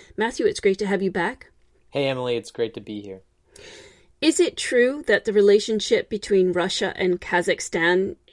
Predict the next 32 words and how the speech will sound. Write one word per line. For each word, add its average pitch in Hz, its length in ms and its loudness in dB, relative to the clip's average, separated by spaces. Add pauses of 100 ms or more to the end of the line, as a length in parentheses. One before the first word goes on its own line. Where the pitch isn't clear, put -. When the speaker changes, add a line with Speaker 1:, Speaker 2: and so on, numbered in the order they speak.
Speaker 1:
may 185 300 4
be 202 180 0
worsening? 254 600 0 (800)
Speaker 2:
Well, 170 320 6
the, 135 420 0
the, 131 100 -6
the 123 140 -4
short 170 300 4
answer 131 340 0
is 117 80 2
that 113 220 -2
there's, 113 220 -4
there's 117 180 -6
a 113 40 0
lot 110 260 2
of 110 120 -2
evidence 104 540 -6
to 104 240 -8
suggest 101 640 -6
that - 140 -8
something 104 300 -12
like 95 260 -8 (140)
that 98 180 -4
is 95 120 -10
taking 95 340 -12
place. 147 480 -8 (540)
But 127 240 -2
on 120 140 -4
the 117 120 0
other 120 220 4
hand, 107 480 -4
uh, 101 420 -2